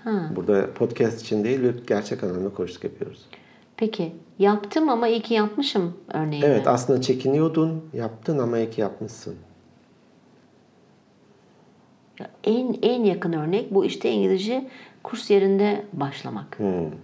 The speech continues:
Speaker 1: Evet.
Speaker 2: Profesyonel hayattan sonra.
Speaker 1: Evet ama daha önce tabii ki sen de biliyorsun eğitim uzmanlığım var.
Speaker 2: Hı hı.
Speaker 1: Bir sürü eğitimler verdim. Paket
Speaker 2: Hı hı.
Speaker 1: bir, yani, hmm, hani o konuda iyiydim ama sıfırdan şimdi İngilizce biliyorum. Evet çok iyi İngilizce bilgim var.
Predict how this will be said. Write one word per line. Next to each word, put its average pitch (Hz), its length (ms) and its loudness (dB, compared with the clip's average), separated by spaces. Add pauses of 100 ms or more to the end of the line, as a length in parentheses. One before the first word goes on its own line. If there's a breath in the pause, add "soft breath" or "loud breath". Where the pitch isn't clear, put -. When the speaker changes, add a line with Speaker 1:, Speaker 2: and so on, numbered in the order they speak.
(560 loud breath)
Speaker 1:
Evet. 175 160 4
Speaker 2:
Profesyonel 104 320 2
hayattan 87 420 0
sonra. 71 400 -6 (220)
Speaker 1:
Evet 156 240 4 (160)
ama 175 220 2
daha 180 160 2
önce 175 180 0
tabii 170 200 -2
ki - 260 -2 (160)
sen 160 260 -2
de 156 80 0
biliyorsun 160 320 0
eğitim 160 320 0
uzmanlığım 156 640 2
var. 156 120 2
Speaker 2:
Hı 147 40 2
hı. 147 40 0
Speaker 1:
Bir 147 40 -2
sürü 151 220 -4
eğitimler 151 560 0
verdim. 147 360 -2
Paket 139 220 -2
Speaker 2:
Hı 80 120 -6
hı. 85 40 -6 (100)
Speaker 1:
bir, - 160 -4 (220)
yani, 131 260 -4 (460)
hmm, - 100 -8 (720 loud breath)
hani 165 160 4
o 165 80 4
konuda 185 300 4
iyiydim 175 460 4 (380)
ama 180 360 4 (420 loud breath)
sıfırdan 170 920 4 (240 loud breath)
şimdi - 200 0
İngilizce 175 340 6
biliyorum. 170 420 4
Evet 165 280 2
çok 175 240 -2
iyi 175 220 6
İngilizce 170 560 2
bilgim 165 420 2
var. 240 180 4